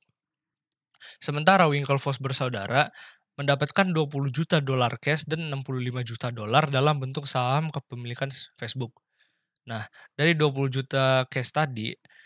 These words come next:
tiga belas juta dipakai untuk investasi Bitcoin,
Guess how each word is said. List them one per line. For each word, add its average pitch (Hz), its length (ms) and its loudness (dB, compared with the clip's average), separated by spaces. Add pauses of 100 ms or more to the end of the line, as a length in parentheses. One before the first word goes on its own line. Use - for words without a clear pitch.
(600)
tiga 131 260 0
belas 127 280 0
juta 135 340 0
dipakai 156 460 -2
untuk 151 260 -8
investasi 143 840 -2
Bitcoin, 127 600 0